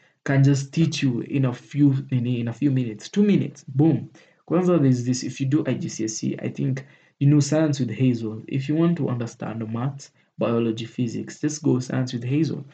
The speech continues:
She'll teach you some amazing, amazing lessons on everything, and she revises papers if you do I G C S E. For K C S E, I don't know, but anything from, for maths,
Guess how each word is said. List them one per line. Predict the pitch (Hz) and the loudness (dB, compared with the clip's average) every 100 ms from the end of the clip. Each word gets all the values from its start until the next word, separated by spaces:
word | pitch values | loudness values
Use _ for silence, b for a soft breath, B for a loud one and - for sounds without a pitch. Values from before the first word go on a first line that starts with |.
| b b b | b b b
She'll | - 135 | 2 2
teach | 135 - | 2 0
you | 147 | -2
some | 135 120 113 | -4 -6 -6
amazing, | - 117 120 123 131 131 117 | -6 -4 -2 2 2 2 -4
amazing | 110 101 117 110 110 110 | -6 -4 -4 -4 -6 -6
lessons | 107 - 117 110 | -8 -6 -8 -8
on | - - | -10 -8
everything, | - 113 123 - 139 | -6 -6 -8 -10 -10
and | 135 135 | -8 -6
she | 135 | -6
revises | 131 131 131 - | -2 -2 -2 -8
papers | - - - - b b b - | -10 -12 -12 -18 b b b -6
if | 131 139 | -2 2
you | |
do | 131 123 | 4 4
I | |
G | 110 | 2
C | - - | -4 -6
S | 101 | -6
E. | 120 120 b b | -6 -8 b b
For | - 151 | -2 2
K | 160 135 | 4 4
C | 139 | 2
S | 127 | 2
E, | 170 151 | 2 2
I | |
don't | 123 117 | 2 0
know, | 120 151 | -2 -2
but | 117 104 - - | -2 -6 -12 -4
anything | 156 151 135 120 113 | 0 2 0 -4 -8
from, | - 117 | -6 -6
for | - 156 | 0 2
maths, | 175 143 - - | 2 0 -8 -20